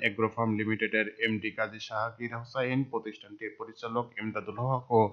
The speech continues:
মালাইকা বেগম। এর মধ্যে আসামি এমদাদুল হক ও মালাইকা বেগম আদালতে হাজিরা দেন। অপর আসামিরা আদালতে হাজির না হওয়ায় আদালত তাদের বিরুদ্ধে গ্রেপ্তারি পরোয়ানা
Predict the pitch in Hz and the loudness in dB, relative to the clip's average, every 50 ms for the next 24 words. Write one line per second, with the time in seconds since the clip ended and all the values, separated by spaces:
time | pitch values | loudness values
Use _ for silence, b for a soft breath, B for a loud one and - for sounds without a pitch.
0 | B B B B B B B 117 117 120 117 117 113 107 104 110 104 95 95 92 | B B B B B B B 10 10 12 12 10 8 8 6 4 2 2 0 -4
1 | - 90 82 78 - _ _ _ _ _ _ _ _ - 101 98 101 101 101 107 | -6 -8 -10 -10 -12 _ _ _ _ _ _ _ _ 6 8 8 8 8 6 6
2 | 107 95 - 107 110 110 110 104 101 - 107 107 107 110 110 110 110 110 113 107 | 4 2 0 2 4 6 6 6 4 2 -2 -2 -2 0 0 2 0 0 2 2
3 | 117 107 - - 113 117 - - 113 113 113 110 113 113 113 110 123 117 107 113 | 0 0 0 -2 -4 -2 -2 0 2 2 4 6 6 4 4 2 0 0 0 0
4 | 110 117 117 117 117 113 113 - 120 107 117 120 131 131 123 123 - 147 143 147 | 0 2 2 2 2 2 -2 -6 -10 -10 -10 -8 -4 -4 -4 -2 0 0 2 4
5 | 151 - - 117 120 - - 151 151 147 143 - 143 131 123 123 117 107 117 113 | 2 4 4 2 2 2 2 0 0 0 0 -2 -6 -4 0 2 2 2 0 -4
6 | 110 - 113 101 101 110 - 110 107 104 104 104 101 101 101 107 107 104 101 101 | -6 -4 -4 -4 -4 -4 -4 -4 0 4 4 6 4 4 2 2 2 2 2 2
7 | - b b b b b b 113 104 98 107 104 101 - 110 95 101 95 85 101 | -4 b b b b b b 6 6 6 6 2 2 2 0 -2 -2 -4 -2 -4
8 | 101 98 - 104 92 - 104 101 - - 104 95 98 95 - 104 95 95 90 90 | -4 -2 -2 -6 -6 -4 -6 -6 -6 -6 -4 -4 -4 -4 -2 0 0 2 2 2
9 | 90 | 0